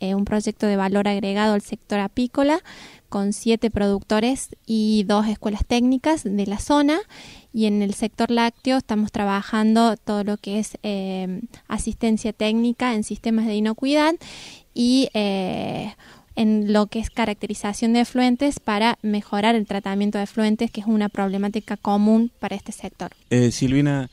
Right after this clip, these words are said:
Speaker 2: eh, bueno, han-, nosotros hemos hecho notas con otras, eh, compañeras tuyas, y bueno, ¿a qué, a qué han llegado aquí haciendo todo este recorrido a las fábricas, eh, con los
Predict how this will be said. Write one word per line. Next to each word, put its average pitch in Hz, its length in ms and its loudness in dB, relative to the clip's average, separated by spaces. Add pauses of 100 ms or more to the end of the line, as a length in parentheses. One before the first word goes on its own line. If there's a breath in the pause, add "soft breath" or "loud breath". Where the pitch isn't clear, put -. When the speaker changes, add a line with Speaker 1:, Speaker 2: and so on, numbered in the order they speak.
(400 loud breath)
Speaker 2:
eh, 113 420 -4
bueno, 143 220 0
han-, 135 280 2
nosotros 135 360 2
hemos 131 180 4
hecho 120 160 -2
notas 120 300 -2
con 107 160 -4
otras, 104 500 -4 (300)
eh, 101 180 -8
compañeras 107 500 -2
tuyas, 139 520 -2 (560 loud breath)
y 101 340 -8
bueno, 131 220 -2
¿a 120 80 -2
qué, 147 340 -4
a 127 120 -4
qué - 120 -6
han 156 180 2
llegado 117 600 0
aquí 120 260 -6
haciendo 110 320 -4
todo 156 280 2
este 123 340 -2
recorrido 117 720 -4
a 110 40 -2
las 98 120 -8
fábricas, 107 960 -6
eh, - 80 -18
con 110 160 -8
los 98 80 -10